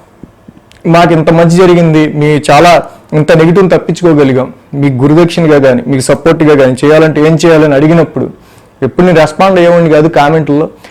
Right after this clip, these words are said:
అలాగే one to one, person to person కలిసి చెప్తే బాగుంటుంది, మీరు ట్రాన్సిట్ ఎంత బాగా చెప్తున్నారు అనుకున్నప్పుడు, so, అది చాలా ఎస్టాబ్లిష్‌మెంట్‌తో కూడింది. ఏం చేయాలని అనుకున్నప్పుడు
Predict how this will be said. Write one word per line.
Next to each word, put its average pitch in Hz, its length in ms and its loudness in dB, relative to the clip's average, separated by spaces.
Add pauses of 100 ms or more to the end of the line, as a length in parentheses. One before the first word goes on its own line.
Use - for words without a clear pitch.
(280)
అలాగే 165 220 2
one 156 100 2
to 165 280 0
one, 175 100 2
person 165 520 -2
to 170 160 -2
person 156 220 -4
కలిసి 151 340 -2
చెప్తే 165 200 -2
బాగుంటుంది, 156 640 0
మీరు 143 180 0
ట్రాన్సిట్ 190 540 0
ఎంత 202 160 0
బాగా 185 260 2
చెప్తున్నారు 175 420 0
అనుకున్నప్పుడు, 175 640 0 (1080)
so, 220 40 2
అది 220 420 2
చాలా 220 180 4
ఎస్టాబ్లిష్‌మెంట్‌తో 220 800 0
కూడింది. 202 480 0
ఏం 185 220 2
చేయాలని 185 380 2
అనుకున్నప్పుడు 165 640 -2